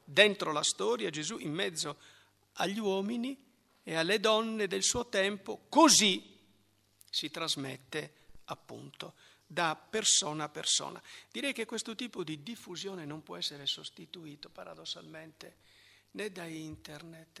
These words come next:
né da WhatsApp, né da, c'è la necessità indispensabile di vedere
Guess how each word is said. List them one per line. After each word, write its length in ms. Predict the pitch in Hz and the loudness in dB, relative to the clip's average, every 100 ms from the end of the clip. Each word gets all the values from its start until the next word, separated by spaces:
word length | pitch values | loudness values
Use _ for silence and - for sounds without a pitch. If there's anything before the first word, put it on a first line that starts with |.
| 170 | -18
né 420 | 170 156 190 196 | -14 -10 -6 -6
da 160 | 170 160 | -6 -8
WhatsApp, 920 | 156 165 - - 147 139 147 _ - 160 160 | -6 -8 -4 -4 -2 -6 -8 _ -14 -12 -10
né 420 | 156 165 180 185 | -8 -6 -4 -6
da, 280 | 160 160 156 - _ - - - - - - _ | -4 -2 -2 -6 _ -20 -20 -20 -20 -20 -20 _
c'è 240 | - 247 240 | 0 0 0
la 160 | 202 | -2
necessità 1120 | 196 226 233 - 226 - 233 - 226 202 139 - _ _ | -4 -6 -2 0 4 4 2 -4 -4 -2 -2 -8 _ _
indispensabile 1400 | - 320 320 269 247 - 208 208 - 190 180 190 196 185 165 | -2 0 0 -2 -2 -2 -4 -2 0 0 -2 -4 -6 -6 -6
di 120 | 208 | -6
vedere 560 | 214 185 165 143 143 | -4 -2 -4 -4 -10